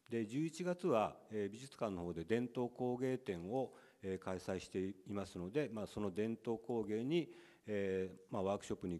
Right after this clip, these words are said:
来てもらう皆さんが、こう、そ-、少しでも興味を持ってもらえるような、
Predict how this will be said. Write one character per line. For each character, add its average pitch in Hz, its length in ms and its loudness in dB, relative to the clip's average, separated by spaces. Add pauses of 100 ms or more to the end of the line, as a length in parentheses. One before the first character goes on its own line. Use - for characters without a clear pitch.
(140)
来 - 80 -14
て 87 260 0 (180)
も 95 140 -2
ら 92 120 0
う 90 100 -2
皆 95 180 -4
さ - 140 -8
ん 92 100 -4
が、 143 140 0
こ 87 280 -2
う、 - 0 -
そ-、 - 160 -6 (240)
少 170 60 -4
し - 80 -6
で 131 60 -4
も 87 100 -2
興 110 200 2
味 87 120 0
を 78 60 -4
持 92 100 -2
っ 98 40 -2
て 80 320 -6 (260)
も 92 140 -4
ら 98 100 -2
え 95 80 -2
る 104 80 -4
よ 143 140 0
う - 20 2
な、 85 160 0